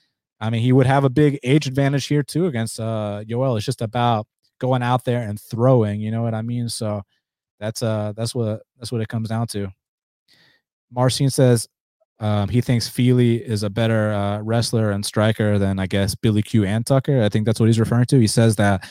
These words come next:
he did a pretty good job against Kattar, even in the striking. Or, no, sorry, he's saying about Ige. My bad, bro. So he's saying he thinks Ige is a better striker and wrestler than Bryce Mitchell.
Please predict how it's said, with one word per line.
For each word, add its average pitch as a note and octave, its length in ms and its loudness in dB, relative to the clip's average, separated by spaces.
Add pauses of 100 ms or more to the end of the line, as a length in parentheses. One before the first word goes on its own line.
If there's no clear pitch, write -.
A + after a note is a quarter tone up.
(580)
he B2 100 0
did A#2 160 4
a A2+ 40 2
pretty B2 220 4
good A2+ 160 4
job A2+ 360 2
against G#2 280 -2
Kattar, A#2 400 0
even A2 300 -2
in G#2 60 -4
the G2+ 60 -6
striking. A#2 400 -2
Or, E3 280 6
no, C#3 100 8
sorry, A#2 320 4
he's C#3 220 2
saying B2 200 4
about A2 300 0
Ige. A#2 320 4
My A#2+ 140 2
bad, G2+ 220 2
bro. G2+ 180 2 (340)
So B2 160 2
he's C3+ 140 4
saying B2+ 220 4
he B2+ 80 2
thinks A2+ 240 0 (100)
Ige B2 440 4 (360)
is A#2 120 2
a A#2+ 60 4
better A2 220 4
striker G#2+ 340 2
and G#2 120 0
wrestler G#2 360 0
than G2+ 160 -2
Bryce G#2 320 2
Mitchell. G#2+ 460 0